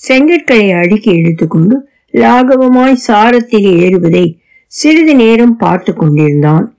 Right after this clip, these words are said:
"இதே லாகவம்தான் வாழ்க்கைக்கும் தேவைப்படுகிறது" என்று நினைத்து கொண்டான். பின்பு எதிரில் தெரிந்த கடலின் பக்கம் பார்வை திரும்பிய போது இறங்கி போய் அலைகளில் காலை நனைத்து கொள்ள வேண்டும் போல்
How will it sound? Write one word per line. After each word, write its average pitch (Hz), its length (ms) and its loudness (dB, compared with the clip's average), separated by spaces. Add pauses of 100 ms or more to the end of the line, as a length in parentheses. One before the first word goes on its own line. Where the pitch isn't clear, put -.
(360)
"இதே 160 360 0 (100)
லாகவம்தான் 226 880 2
வாழ்க்கைக்கும் 202 800 -2
தேவைப்படுகிறது" 185 1000 0 (520)
என்று 269 300 0
நினைத்து 254 440 0
கொண்டான். 196 500 0 (400)
பின்பு 254 320 2
எதிரில் 269 540 2
தெரிந்த 214 360 0
கடலின் 196 580 0
பக்கம் 220 420 -4 (800)
பார்வை 269 540 2
திரும்பிய 214 460 2
போது 175 360 0 (420)
இறங்கி 311 460 0
போய் 247 340 2
அலைகளில் 214 720 0
காலை 214 420 2
நனைத்து 190 540 0
கொள்ள 202 280 -2
வேண்டும் 151 440 0
போல் 190 260 0